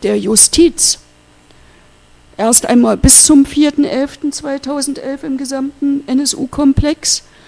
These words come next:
aber auch die Rolle des Generalbundesanwaltes, bis zu diesem Punkt haben wir sie ein Stück untersucht, unter anderem, warum er die Ermittlungen nicht an sich gezogen hat,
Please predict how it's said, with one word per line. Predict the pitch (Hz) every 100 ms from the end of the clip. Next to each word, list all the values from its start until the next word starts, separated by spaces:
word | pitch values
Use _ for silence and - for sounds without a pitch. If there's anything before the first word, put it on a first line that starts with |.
| - -
aber | 202 220 311 -
auch | 254 262
die | - 247
Rolle | 240 233 277 269 262
des | 247 240 -
Generalbundesanwaltes, | 262 247 240 233 - 254 311 320 - 285 294 285 302 302 -
bis | 269 -
zu | 302
diesem | 277 277
Punkt | 254 277 233
haben | 240 277
wir | 311
sie | 294
ein | - 277
Stück | - 320 -
untersucht, | 285 294 269 302 - - -
unter | 233 120
anderem, | 160 240 233
warum | 185 175 220
er | 190 220
die | 190 - 175
Ermittlungen | 208 294 294
nicht | 277 277
an | 262 277
sich | 302 -
gezogen | 277 294 285 277
hat, | 294